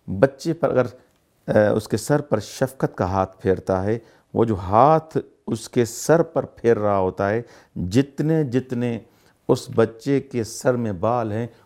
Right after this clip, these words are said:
اتنی نیکیاں اللہ اس کے حساب کتاب میں لکھ دیتا ہے۔ اللہ اکبر۔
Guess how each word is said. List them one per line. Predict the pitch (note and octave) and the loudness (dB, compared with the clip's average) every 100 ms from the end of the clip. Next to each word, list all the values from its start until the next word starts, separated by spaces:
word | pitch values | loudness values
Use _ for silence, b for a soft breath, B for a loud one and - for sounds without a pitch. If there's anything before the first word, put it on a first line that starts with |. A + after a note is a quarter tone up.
| b - | b -6
اتنی | D3+ - D3+ C#3+ | -6 -4 -2 0
نیکیاں | A#2+ G#2+ G#2+ A2+ G2 | 0 -2 -4 -4 -4
اللہ | F#2+ G2 G#2+ | -2 -2 0
اس | A#2 G2 - | -2 -6 -8
کے | G2 F#2+ - b _ - | -8 -8 -10 b _ -10
حساب | F2+ G2+ G2+ G#2 | -6 0 -2 -2
کتاب | F#2+ F2 F2+ F2+ | -8 -4 -4 -4
میں | F2 | -8
لکھ | E2+ - | -10 -12
دیتا | - - | -16 -14
ہے۔ | G#2+ G2+ - _ - | -16 -16 -20 _ -6
اللہ | - D#2 | -4 -2
اکبر۔ | D#2 - - - - | -4 -8 -16 -18 -20